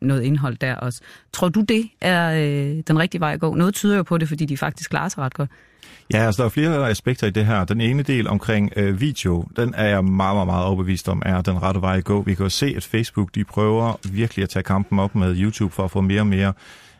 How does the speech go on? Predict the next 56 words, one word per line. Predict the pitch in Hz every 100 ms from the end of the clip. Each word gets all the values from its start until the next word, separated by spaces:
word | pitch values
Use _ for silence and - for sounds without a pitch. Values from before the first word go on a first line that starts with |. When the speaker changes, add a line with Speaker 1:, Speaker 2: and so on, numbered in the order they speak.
| _
Speaker 2:
øh, | 92 87 87
video | 113 104
ind | - 110
på | 107
Facebook. | 104 101 107 101 85 - -
Altså, | 90 85
de, | 104 95 98
de | - 101 90 -
pr-, | - -
øh, | 101 - 92 107
laver | 98 95
jo |
præferencer | 92 104 101 104 -
på | 107 107 101 -
videoer, | 92 120 - 101
som | - 92 95 -
uploader | 104 107 95
til | - 95
Facebook | 98 98 92
i | 92
stedet | - 90
for, | 92 85 95
øh, | 90
videoer, | 92 - 92
som, | - 92
øh, | 95 92 98
som | 104
spilles | - 98 -
via | 95
YouTube. | 87 101 - 87 - - _
Så |
det | 90 104
er, | 104
det | 101
er |
en | 113
kæmpe, | 104 107 110 117 98
øh, | - 95 92 -
kamp, | 101 104
der |
går, | 98 101 98 -
øh, | 95
foregår | - 107 95
der. | 92 101 92 - - -
Og | -
samtidig | - 110 120
med, | 107
at | 98
vi | 98
får | 120
jo | 123
også | 107 104
alle | 104
sammen | 107 98
fire | - 110
G. | 117 101 101